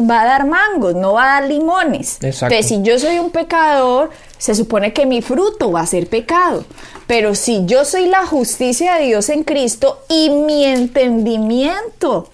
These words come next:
Speaker 1: mi alma lo comprende, si mi mente se alinea con esa verdad que Jesucristo dijo, "Mi shalom,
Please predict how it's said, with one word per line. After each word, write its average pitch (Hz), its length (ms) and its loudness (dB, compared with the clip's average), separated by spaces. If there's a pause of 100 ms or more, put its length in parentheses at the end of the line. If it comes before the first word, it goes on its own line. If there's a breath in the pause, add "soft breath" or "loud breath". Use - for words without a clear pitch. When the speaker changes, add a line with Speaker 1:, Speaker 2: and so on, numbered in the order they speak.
Speaker 1:
mi 269 300 0
alma 277 760 0 (120)
lo 233 240 0
comprende, 202 880 -2 (300 loud breath)
si - 260 0
mi 254 220 0
mente 302 560 0
se 370 120 -2
alinea 262 560 -2
con 277 200 -2
esa 247 240 -2
verdad 220 440 0
que 254 120 -2
Jesucristo 233 520 -2
dijo, 262 360 0
"Mi 247 280 2
shalom, 208 1120 0